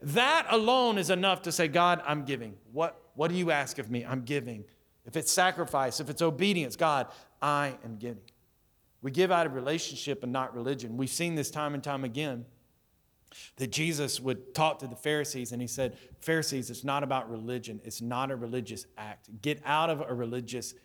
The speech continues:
act. This is a heart of, of worship. It's about relationship. It's about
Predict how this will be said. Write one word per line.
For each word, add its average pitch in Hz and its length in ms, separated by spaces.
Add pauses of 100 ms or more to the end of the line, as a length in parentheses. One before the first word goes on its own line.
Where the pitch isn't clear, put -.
(200)
act. 113 340 (160)
This 170 260
is 143 360 (220)
a 120 80
heart 123 520 (380)
of, 120 300 (100)
of 120 140
worship. 120 680
It's 139 160
about 127 340 (200)
relationship. 127 840
It's 135 180
about 131 340